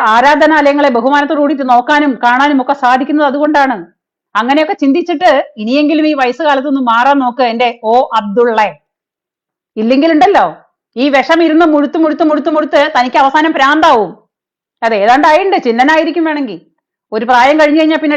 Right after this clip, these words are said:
ഡിമെൻഷൻ ചിന്നനൊക്കെ തുടങ്ങുമല്ലോ, അതൊക്കെ ആയിരിക്കും ഈ കളവന്റെ തലയ്ക്കകത്ത്. അല്ലാതെ എന്താണ് ഇയാളോടൊക്കെ പറയുക? ഏ, ഇതുപോലുള്ള വർത്തമാനങ്ങൾ പറയുമ്പോഴേ ഇതിനൊക്കെ തൊട്ട് തല, നെറുകം തലയിൽ വെച്ചിട്ടാണ് കൊടുക്കണം രണ്ടെണ്ണം,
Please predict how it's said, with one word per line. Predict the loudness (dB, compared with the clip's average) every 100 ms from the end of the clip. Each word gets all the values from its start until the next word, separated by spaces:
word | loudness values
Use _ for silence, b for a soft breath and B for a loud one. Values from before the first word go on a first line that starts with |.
| -2
ഡിമെൻഷൻ | -2 -2 -2 -2
ചിന്നനൊക്കെ | -2 -2 -2 -2
തുടങ്ങുമല്ലോ, | 0 0 -2 -6 -10 _ _ _ -4
അതൊക്കെ | -2 0 2
ആയിരിക്കും | 2 0 -2 0
ഈ | 2
കളവന്റെ | 2 2 0
തലയ്ക്കകത്ത്. | 0 -2 -4 -6 -14 _ _
അല്ലാതെ | -2 0 0
എന്താണ് | 2 2 2 2
ഇയാളോടൊക്കെ | 2 2 0 0
പറയുക? | -2 -2 -4 -8 _ _ _ -12
ഏ, | -10 -12 _ _ _ -8
ഇതുപോലുള്ള | -2 0 2 2 0
വർത്തമാനങ്ങൾ | 0 0 0 2 0 0
പറയുമ്പോഴേ | 0 0 -4 -6 -6 -8 -10 _ _ _ _ -8
ഇതിനൊക്കെ | -4 -2 0 0 0
തൊട്ട് | -4 -4 -6 -2
തല, | -2 0
നെറുകം | 0 0 2
തലയിൽ | 0 0 -2
വെച്ചിട്ടാണ് | 0 -4 -4 0
കൊടുക്കണം | 0 0 -2 -2
രണ്ടെണ്ണം, | -2 -4 -10